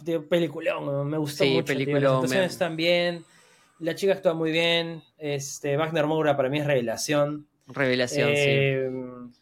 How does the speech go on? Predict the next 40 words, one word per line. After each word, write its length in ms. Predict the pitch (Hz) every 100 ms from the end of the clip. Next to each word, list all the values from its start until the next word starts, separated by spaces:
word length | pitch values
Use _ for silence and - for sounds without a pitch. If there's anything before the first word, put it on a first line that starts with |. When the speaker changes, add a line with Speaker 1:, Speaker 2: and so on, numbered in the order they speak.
| _ _ _ _ _
Speaker 1:
no 180 | 135 143
sé, 160 | 139 160
Speaker 2:
La 120 | 160
u-, 100 | 165
Speaker 1:
tío. 460 | 147 139 135 131 131
Speaker 2:
la 140 | 160 185
última 320 | 226 240 180
escena 380 | - 196 170 143
creo 240 | 175 170
que 320 | 156 127 117
también 500 | - 131 139 147 147
me, 140 | 139 127
me, 280 | 127 127 127
o 40 |
sea, 140 | 135 147
son 120 | 180
como 260 | 196 156 127
veinte, 400 | 139 156 156 139
quince 220 | 147 165
minutos 420 | 135 135 151 180
de 440 | 143 110 107 110 _ _ _ _
full 260 | - 202 185
mecha 340 | 190 180 139
en 400 | 120 117 117 117
Washington, 460 | 143 147 139 120 117
D 80 | 123
C, 200 | 143 123
¿no? 300 | 110 151 - - - -
Y 420 | 151 156 165 160
eso 160 | 208 214
también 240 | 196 185
está 200 | 190 -
bien 220 | 185 190 180
logrado, 460 | 143 165 165 127
¿no? 120 | 127
O 20 | 143
sea, 220 | 160 147
las, 360 | 127 120 117
las 260 | 143 143 143
escenas, 600 | 143 180 165 165 254 -